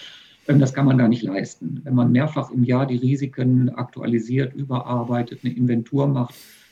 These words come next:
ist es nicht mehr händelbar mit, ähm, mit Excel-Tabellen oder mit, mit Access oder wie auch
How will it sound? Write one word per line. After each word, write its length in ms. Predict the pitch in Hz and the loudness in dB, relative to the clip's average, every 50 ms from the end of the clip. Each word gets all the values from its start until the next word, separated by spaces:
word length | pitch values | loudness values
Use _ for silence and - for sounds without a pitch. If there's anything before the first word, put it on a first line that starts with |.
| _ _ | _ _
ist 140 | - 139 131 | -2 0 0
es 140 | 120 127 139 | 2 2 0
nicht 140 | 127 - - | -2 0 -2
mehr 120 | 110 - | -4 -4
händelbar 580 | - 104 113 120 - - - - - - - - - | -2 -2 -2 -2 -2 -4 -10 -14 -18 -16 -16 -16 -14
mit, 140 | - - - _ _ _ - | -16 -16 -16 _ _ _ -20
ähm, 280 | - - - - - - _ - - _ _ _ _ - | -20 -20 -18 -18 -18 -18 _ -20 -20 _ _ _ _ -10
mit 140 | 107 110 | -10 -8
Excel-Tabellen 800 | - 131 127 - - 120 - - - - 107 104 104 104 104 101 | -8 -10 -10 -8 -10 -12 -10 -12 -14 -14 -12 -12 -10 -10 -10 -12
oder 200 | 104 107 110 101 | -10 -10 -10 -10
mit, 240 | 98 - - - _ | -8 -8 -10 -10 _
mit 240 | - 107 - - - | -8 -8 -8 -8 -12
Access 460 | - - _ - - 117 107 - - - | -18 -20 _ -10 -8 -8 -8 -8 -12 -16
oder 200 | - 110 104 - | -12 -12 -12 -10
wie 140 | 107 107 - | -10 -12 -12
auch 160 | - 101 - | -12 -12 -14